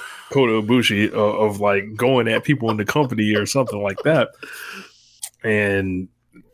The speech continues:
there was just so much stuff in this, uh, down to Yakuza implications. Um,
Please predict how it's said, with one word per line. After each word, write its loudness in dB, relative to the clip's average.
there 2
was 0
just 0
so 2
much 0
stuff -2
in 2
this, 2
uh, -2
down 0
to 0
Yakuza 4
implications. 0
Um, 4